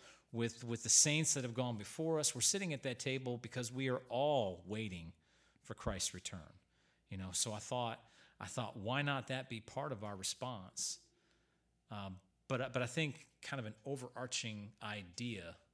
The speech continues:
for me, and just tied directly to this survey, to this series, is what are you gonna do with this?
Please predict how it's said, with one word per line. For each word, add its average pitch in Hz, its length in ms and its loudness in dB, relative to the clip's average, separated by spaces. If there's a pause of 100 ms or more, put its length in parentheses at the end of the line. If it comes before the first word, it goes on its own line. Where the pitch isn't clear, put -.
(320)
for 107 140 -8
me, 92 360 -6 (800)
and 92 280 -6
just - 220 -2
tied 123 300 -2 (340)
directly 127 400 0
to 107 80 -6
this 101 160 0
survey, 131 400 -2 (140)
to 110 120 -6
this 98 320 0 (100)
series, 110 680 2
is 101 280 -4 (720)
what 104 280 -2
are 123 60 0
you 123 100 0
gonna 113 160 -2
do 104 180 -6
with 85 160 -12
this? - 300 -8